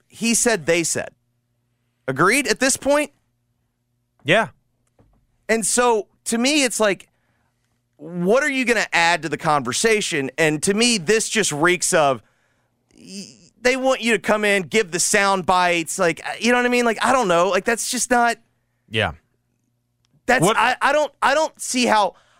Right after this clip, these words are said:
Speaker 1: I don't see how this helps you. If I'm your agent, I'm gonna sit there and go,
Speaker 2: Don't have an agent, but yes.
Speaker 1: B-, but I said if I am your agent,
Speaker 2: Oh, okay,
Speaker 1: if I'm
Speaker 2: gotcha.
Speaker 1: operating as your agent, I would be asking you,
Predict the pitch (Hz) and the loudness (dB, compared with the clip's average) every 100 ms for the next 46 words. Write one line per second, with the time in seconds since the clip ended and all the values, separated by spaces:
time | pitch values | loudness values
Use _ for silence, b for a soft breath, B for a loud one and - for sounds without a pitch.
0 | _ 185 247 302 - - 240 196 180 170 | _ -2 0 -2 -4 -4 0 0 0 -2
1 | - - - 160 - - - 95 92 95 | -6 -10 -6 -4 -4 -6 -8 -12 -8 -8
2 | - _ _ _ _ _ _ _ _ _ | -8 _ _ _ _ _ _ _ _ _
3 | _ - 165 185 247 262 254 - 165 160 | _ -6 0 2 2 0 -2 0 -2 -2
4 | 127 123 - _ - 165 202 190 180 - | -2 -4 -6 _ -2 0 2 0 -2 -4
5 | 175 165 143 131 117 104 _ - 123 113 | -2 0 0 2 0 -2 _ -2 0 2
6 | 98 95 87 92 90 - 110 104 92 - | 0 -4 -6 -10 -18 -10 -6 -4 -6 -8
7 | - _ _ _ _ 170 196 165 - 247 | -14 _ _ _ _ -8 -8 -2 0 2
8 | 214 247 214 180 180 180 233 190 123 110 | 2 0 0 0 2 2 0 0 0 2
9 | 127 110 98 101 196 208 190 220 220 214 | 2 2 -2 0 0 2 0 0 0 0
10 | 190 156 165 147 143 107 98 - _ _ | 0 -2 -2 0 -2 -2 -8 -10 _ _
11 | _ - 170 196 175 151 147 - 135 120 | _ 0 2 2 0 2 0 -2 -6 -6